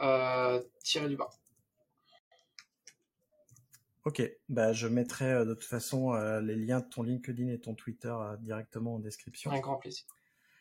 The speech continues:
Speaker 2: Eh ben, je te remercie, euh, pour ton temps. On arrive déjà à une heure. C'était passionnant. J'espère que notre auditeur ou auditrice a appris quelque chose sur ce, sur ce sujet.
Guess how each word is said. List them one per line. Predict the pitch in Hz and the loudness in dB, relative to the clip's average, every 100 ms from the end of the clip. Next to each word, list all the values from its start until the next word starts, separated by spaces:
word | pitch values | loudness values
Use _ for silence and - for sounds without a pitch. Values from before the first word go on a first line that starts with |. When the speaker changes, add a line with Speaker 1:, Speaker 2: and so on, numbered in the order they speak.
| _ - _ _ _ _ _ _ _ - | _ -20 _ _ _ _ _ _ _ -2
Speaker 2:
Eh | |
ben, | 127 | 2
je | 123 | 4
te | 147 | 4
remercie, | 135 139 - 156 151 | 6 4 2 2 6
euh, | 127 120 | 6 6
pour | 123 - | 2 -2
ton | 127 | 0
temps. | 123 170 180 | 2 2 4
On | |
arrive | 120 123 127 117 | 2 2 0 -2
déjà | 123 127 156 143 | 0 2 2 2
à | |
une | 113 113 | 2 2
heure. | 123 175 - | 2 0 -4
C'était | 107 113 | -6 -6
passionnant. | - 151 - 120 139 | -2 -2 0 0 0
J'espère | 123 - 165 - | -2 -4 -6 -4
que | 117 107 107 104 113 - _ _ _ _ _ - | -6 -4 -6 -8 -12 -14 _ _ _ _ _ -12
notre | 113 110 - | -8 -8 -6
auditeur | 117 120 131 120 | -4 -4 -2 -2
ou | 113 | -2
auditrice | 110 107 - 139 - | -4 -8 -8 -8 -4
a | 151 | -2
appris | 151 - | -2 -4
quelque | - 113 110 | -10 -8 -8
chose | - 135 | -8 -10
sur | - 107 | -10 -12
ce, | - 113 107 - _ - - _ | -8 -8 -8 -12 _ -20 -20 _
sur | - 127 | -8 -4
ce | 143 | -2
sujet. | 131 - 117 127 160 | -2 -2 -2 0 0